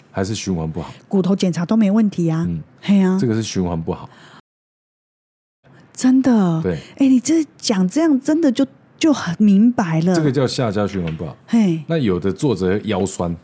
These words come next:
Speaker 2: 对。
Speaker 1: 结果去检查你的腰椎也没问题。
Speaker 2: 我没问题，检查，然后去做 X 光，说，
Speaker 1: 嗯。
Speaker 2: 没啊，你骨头拢好好呢。
Speaker 1: 好，那这个是什么？
Speaker 2: 嘿。
Speaker 1: 这个是你的一个，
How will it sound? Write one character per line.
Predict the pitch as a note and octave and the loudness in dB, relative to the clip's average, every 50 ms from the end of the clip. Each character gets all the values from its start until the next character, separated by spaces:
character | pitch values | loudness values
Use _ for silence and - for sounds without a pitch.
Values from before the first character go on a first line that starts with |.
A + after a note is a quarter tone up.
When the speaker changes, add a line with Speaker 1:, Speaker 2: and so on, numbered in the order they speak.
| _ _ | _ _
Speaker 2:
对。 | - C#4 A#3+ F#3+ | 0 0 2 2
Speaker 1:
结 | D#3+ C#3+ D3+ | 2 2 2
果 | C#3+ A#2 G#2 | 2 2 0
去 | - C#3+ | 0 -2
检 | A2+ - G2+ F2+ E2+ | -2 -2 -4 -4 -4
查 | D#2 E2 F2 | -6 -6 -6
你 | F2 E2+ | -6 -6
的 | D#2 F2+ F2+ | -6 -6 -6
腰 | F2+ G2+ F#2+ F#2+ | -4 -4 -4 -4
椎 | F#2+ - F#2+ F#2 F2 | -4 -2 -4 -4 -2
也 | F#2+ G2+ | -2 -4
没 | F#2 G2 G#2+ | -2 -2 0
问 | C#3 D3+ | 0 2
题。 | - | 2
Speaker 2:
我 | F3+ | 2
没 | F3+ G3 A3 | 4 4 4
问 | B3+ B3+ | 4 4
题， | A3 G3 F3+ F3+ - _ _ - - | 4 2 0 -4 -8 _ _ -12 -6
检 | - A3 G3+ F#3 E3+ | -2 0 0 0 0
查， | - E3+ E3+ E3+ E3+ G3 - - - - | 0 0 0 0 -2 -4 -6 -14 -12 -4
然 | - F#3 | -2 0
后 | G#3+ B3+ B3+ | 2 2 2
去 | - - - - C4 A#3+ G3+ - | 0 -2 0 0 0 0 0 -2
做 | - - C4+ A#3+ G3 - - | -4 -2 0 0 0 -2 -2
X | - G#3 - - | -4 -4 -4 -4
光， | F3+ - G#3+ G3+ G3+ G#3 | -4 -2 0 0 0 0
说， | G#3 A#3 A#3 | -2 -2 -2
Speaker 1:
嗯。 | F3+ E3+ D3+ | -2 -2 0
Speaker 2:
没 | F#3 F3+ F3 F3 | 0 0 2 2
啊， | F3 F#3 | 0 -2
你 | G#3+ | -2
骨 | G3+ - - | -2 -2 -2
头 | F3+ F3+ - | -2 -2 -2
拢 | F#3 F3 F#3+ G3+ | -2 0 0 2
好 | G3 F#3+ F#3+ | 2 2 2
好 | F#3 G#3+ G3 F3+ E3+ | 2 2 2 2 2
呢。 | E3 E3 E3 | 0 0 0
Speaker 1:
好， | E3 E3 | -2 -2
那 | |
这 | B2 C#3+ | -2 0
个 | B2+ A#2 | 0 0
是 | A2 A#2 | 0 -2
什 | A2+ | -2
么？ | F2 D2+ - - - | -4 -4 -8 -10 -6
Speaker 2:
嘿。 | - G3+ F3+ D#3 D#3 - _ _ _ _ - | -2 0 0 0 -2 -4 _ _ _ _ -8
Speaker 1:
这 | - D#3 | -6 -2
个 | C3+ C3+ A#2+ | 0 0 -2
是 | G#2+ - C#3 C3+ A#2+ | -2 -2 -2 -2 -2
你 | G2 F#2 F2 E2 | -2 -2 -4 -4
的 | F2 F2+ F#2 | -2 -2 -2
一 | G#2+ A2+ | -2 -4
个， | G2 G#2 F#2 F2 E2 | -2 -2 -4 -4 -4